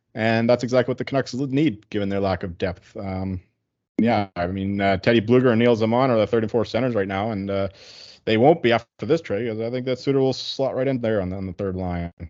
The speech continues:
Um, so yeah, th-, this is, this is what the Canucks need. They need, need to clear some cap space now. They always have, but, uh, I guess the, the word is that, uh, Tyler Myers will move, moved out at some point. Maybe Connor Garland, so that's another,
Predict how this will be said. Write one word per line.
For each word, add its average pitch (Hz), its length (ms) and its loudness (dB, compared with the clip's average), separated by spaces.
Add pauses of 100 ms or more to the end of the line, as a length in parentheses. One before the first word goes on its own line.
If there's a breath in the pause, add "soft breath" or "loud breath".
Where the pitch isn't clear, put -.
(220)
Um, 95 500 -4 (560)
so - 80 -4
yeah, 110 200 6
th-, 95 180 -6
this 104 140 -6
is, 101 180 -10
this 107 120 -8
is 101 40 -8
what 107 80 -2
the 104 100 -4
Canucks 107 300 -2
need. 110 160 2
They 101 60 -2
need, 104 200 0 (540 loud breath)
need 160 80 2
to 139 80 -2
clear 135 140 6
some 123 140 -4
cap 127 240 4
space 123 340 -2
now. 117 360 0 (280 loud breath)
They 123 100 -8
always 101 240 -2
have, 95 240 0
but, 92 280 -10
uh, 92 280 -6 (360)
I 107 100 -6
guess 101 320 -2
the, 101 160 -6
the 98 100 -6
word 104 260 2
is 95 120 -4
that, 98 280 -2
uh, 98 200 -4
Tyler 104 240 2
Myers 98 380 0
will 92 120 -12 (160)
move, 98 180 -8
moved 98 260 -4
out 98 140 2
at 95 80 -6
some 98 160 -10
point. 98 320 -4 (420 soft breath)
Maybe 101 200 -4
Connor 95 300 -2
Garland, 98 440 2
so 92 240 -6
that's 92 200 -6
another, 95 260 -4